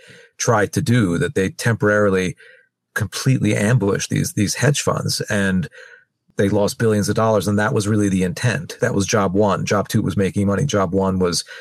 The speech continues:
making other people lose money. You know, within hours, you know, a publisher was, was interested in, <laughs> in me writing a book about it, basically. Like, it was, it was clearly a pretty big deal.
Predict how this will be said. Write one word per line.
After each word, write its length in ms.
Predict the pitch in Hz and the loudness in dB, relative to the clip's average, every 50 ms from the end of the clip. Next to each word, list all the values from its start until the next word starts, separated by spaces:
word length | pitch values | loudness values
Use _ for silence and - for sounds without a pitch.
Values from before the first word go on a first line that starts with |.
| - - _ | -20 -6 _
making 320 | - 110 104 - - 107 | 0 0 0 2 2 0
other 140 | 95 90 95 | 2 2 0
people 300 | - 98 95 - 95 90 | 0 -2 -2 -2 -2 0
lose 240 | 101 110 110 104 - | 2 2 2 2 0
money. 280 | 92 - - - - - - - - - - - _ _ _ _ _ _ | 0 -2 -2 -2 -4 -6 -10 -16 -20 -20 -20 -20 _ _ _ _ _ _
You 100 | - 143 | -2 0
know, 60 | 123 107 | 0 2
within 280 | 95 117 - - 113 | 2 0 0 2 0
hours, 560 | - - - 107 107 101 92 87 90 85 - | 0 0 0 2 2 2 2 2 0 0 -2
you 60 | 107 101 | -2 0
know, 180 | 90 87 85 78 - | 0 0 -2 -4 -4
a 140 | - 73 - - - | -4 -4 -4 -4 -6
publisher 460 | - - 123 92 107 95 - 101 90 90 | -4 -2 0 0 0 0 2 0 0 2
was, 300 | 87 90 87 85 - 107 | 0 0 -2 -2 -2 0
was 160 | 107 - 95 | 0 0 0
interested 560 | 90 - - - - - - - - 101 101 - - | 0 0 -2 -2 -2 -2 -2 -2 -4 -4 -8 -4 0
in, 460 | - - 90 85 80 - 107 101 - - - - - - - - | 2 2 2 2 2 0 -2 -2 -4 -8 -14 -18 -18 -18 -20 -20
<laughs> 340 | - - - 117 - - | -12 -2 0 0 2 2
in 120 | 131 123 110 | 0 0 2
me 260 | 117 113 113 139 139 | 0 0 0 0 0
writing 340 | 123 147 131 135 151 139 113 | 0 0 2 2 0 0 0
a 60 | 123 | 0
book 240 | - - 123 - 131 | 0 0 -2 -2 0
about 240 | 110 113 107 101 104 | -2 0 0 -2 -2
it, 80 | - | -2
basically. 480 | - 107 101 - - 120 98 107 98 101 | -2 -2 -2 -2 -2 -2 -2 0 0 0
Like, 200 | 104 104 101 - | 0 -2 -2 -2
it 60 | 117 | 0
was, 240 | 110 110 110 101 - | 0 0 0 -2 -4
it 400 | - _ _ - - _ _ _ | -6 _ _ -20 -20 _ _ _
was 120 | - - | -10 -10
clearly 500 | - - - - 127 110 113 104 104 104 | -8 -6 -2 0 2 2 2 2 2 2
a 100 | 101 98 | 2 2
pretty 280 | - - - 123 110 107 | 0 0 0 0 0 2
big 200 | - 101 90 71 | 2 0 0 0
deal. 340 | 101 92 80 - - - | 0 0 0 -2 -4 -6